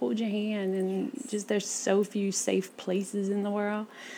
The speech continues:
Speaker 1: You know, everyone has their issues. Everyone has their little brokenness. We can all do great Snapchats <laughs> and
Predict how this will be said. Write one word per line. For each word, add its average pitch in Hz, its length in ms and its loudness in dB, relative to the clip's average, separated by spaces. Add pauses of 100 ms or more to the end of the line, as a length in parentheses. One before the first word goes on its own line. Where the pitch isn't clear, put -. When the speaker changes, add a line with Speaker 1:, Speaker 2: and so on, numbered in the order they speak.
(540)
Speaker 1:
You 240 120 0
know, 202 220 -2
everyone 208 460 8
has 185 240 -2
their 185 140 0
issues. 185 460 -6
Everyone 196 380 -2
has 190 320 -8
their 190 160 -4
little 185 160 -4
brokenness. 185 560 -2
We 196 80 -4
can 190 160 -2
all 185 160 -2
do 185 240 0 (580)
great 190 260 0 (120)
Snapchats 196 760 2
<laughs> 240 400 12
and 254 320 12